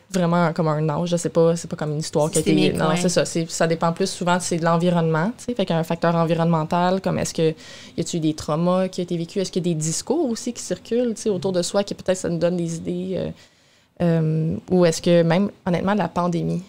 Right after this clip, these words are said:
Speaker 1: la pandémie, là, ça a été un stress immense pour la population, puis les cas, là, de, de troubles alimentaires ont vraiment augmenté, les listes, là, dans les, les cliniques, là,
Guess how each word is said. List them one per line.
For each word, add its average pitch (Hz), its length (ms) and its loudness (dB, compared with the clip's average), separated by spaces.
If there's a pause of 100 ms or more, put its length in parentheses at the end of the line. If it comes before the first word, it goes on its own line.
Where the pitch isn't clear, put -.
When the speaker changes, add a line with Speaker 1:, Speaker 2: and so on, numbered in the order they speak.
(120)
Speaker 1:
la 180 80 -8
pandémie, 180 420 -2
là, 208 140 -2
ça - 100 -4
a 170 40 -2
été 170 120 -4
un 170 160 0
stress - 480 -6
immense 185 420 -2
pour 185 140 -2
la 175 80 2
population, 175 460 -4
puis 175 320 -2
les 160 220 -2
cas, 196 280 -2
là, 180 220 2
de, 170 400 -4 (260)
de 170 160 -2
troubles 175 220 -4
alimentaires 175 340 -2
ont 185 60 2
vraiment 170 240 -2
augmenté, 175 340 -2
les 175 160 2
listes, 175 380 0
là, 170 80 2
dans 160 160 -4
les, 156 580 -2
les 180 120 -2
cliniques, 170 340 -6
là, 170 160 -4